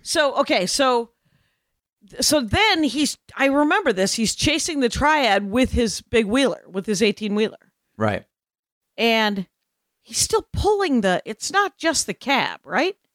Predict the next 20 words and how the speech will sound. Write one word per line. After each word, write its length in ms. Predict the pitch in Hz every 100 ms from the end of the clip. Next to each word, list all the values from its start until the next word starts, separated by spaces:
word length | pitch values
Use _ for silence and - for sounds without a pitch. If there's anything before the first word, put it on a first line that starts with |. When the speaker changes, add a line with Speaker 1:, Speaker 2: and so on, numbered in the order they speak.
| _ _ _ _
Speaker 2:
No, 180 | 139 151
it's 120 | 147
just 160 | 208 -
the 60 |
cab. 360 | 156 151 90 82 - _ -
Speaker 1:
Okay. 480 | 302 294 226 - - _ _ - - _ _ -
Speaker 2:
Can 120 | -
Speaker 1:
All 60 | 240
Speaker 2:
you 60 |
Speaker 1:
right. 60 | 226
Speaker 2:
imagine 440 | 147 147 165 185
driving 380 | 156 139 143 143
that 180 | 139 113
fucking, 500 | 110 - 151 143 127
hauling 580 | 113 - 135 143 143 147
that 160 | 135 117
shit 280 | - 151 -
in 120 | 135
between 320 | 135 - 143
those 200 | 127 117